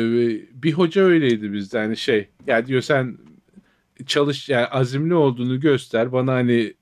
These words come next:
bu iş için efor harcadığını göster. Ödevlerini yap. Nasıl yaptığın önemli değil. Benden geçersin diyor.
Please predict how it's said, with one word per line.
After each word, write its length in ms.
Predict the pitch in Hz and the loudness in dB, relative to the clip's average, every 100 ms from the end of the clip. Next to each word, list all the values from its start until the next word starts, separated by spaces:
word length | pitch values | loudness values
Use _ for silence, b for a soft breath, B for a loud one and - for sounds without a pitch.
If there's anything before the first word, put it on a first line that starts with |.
| _ | _
bu 180 | 127 143 | 2 2
iş 160 | 131 | 2
için 160 | - - | -4 -6
efor 280 | 131 - 160 | -4 0 2
harcadığını 540 | 139 113 107 101 107 | 2 0 -4 -8 -8
göster. 340 | 104 101 - 117 | -6 -6 -4 -4
Ödevlerini 720 | 120 117 123 123 131 143 131 | -2 0 0 2 0 0 -2
yap. 200 | 120 131 | -2 -2
Nasıl 260 | 123 - | -4 0
yaptığın 320 | 113 101 117 | 0 -2 -4
önemli 440 | 110 107 104 101 101 | -4 -2 -2 -4 -2
değil. 220 | 139 233 - b b b - | 0 0 -2 b b b -2
Benden 340 | 185 135 160 | -2 0 -4
geçersin 580 | 196 196 202 156 - 107 | -2 0 0 -2 -2 -12
diyor. 160 | 90 | -10